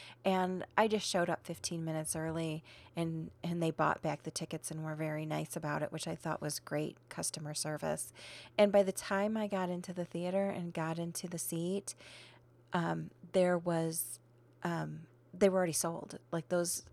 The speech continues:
s-, uh, s-, other seven seats that I had were sold.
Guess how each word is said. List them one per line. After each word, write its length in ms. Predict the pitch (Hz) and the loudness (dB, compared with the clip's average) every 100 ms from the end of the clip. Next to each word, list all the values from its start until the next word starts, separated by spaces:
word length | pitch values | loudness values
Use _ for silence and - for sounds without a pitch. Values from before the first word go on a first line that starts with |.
| - - | -20 -16
s-, 180 | - - - | -10 -6 -2
uh, 120 | 165 | 0
s-, 240 | 147 - - | 0 0 4
other 220 | 180 175 | 4 4
seven 320 | - 170 165 | 0 -2 -4
seats 280 | - 165 - | -4 -6 -6
that 100 | 156 | -6
I 60 | 160 | -4
had 260 | 165 156 | -2 -4
were 100 | 156 | -4
sold. 400 | 156 160 156 143 | -4 0 0 0